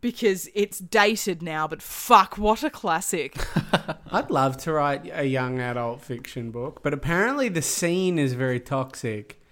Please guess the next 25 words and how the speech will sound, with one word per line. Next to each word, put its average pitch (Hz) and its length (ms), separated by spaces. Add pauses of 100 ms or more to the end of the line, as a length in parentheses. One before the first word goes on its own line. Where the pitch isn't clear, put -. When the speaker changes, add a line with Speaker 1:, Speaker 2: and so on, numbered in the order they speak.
(340)
Speaker 2:
I 135 100
don't 170 240
know 170 320
a 139 100
lot, 135 340
but 131 100
I've 127 140
just 131 220
heard, 143 540
I 131 160
don't, 143 140
I 143 80
really 147 440
don't 135 200
know 123 180
a - 20
lot, 117 300
but 120 100
appa-, 127 220
I 123 80
think, 135 340 (380)
like, 127 220
the 131 100
young 127 360
adult 127 520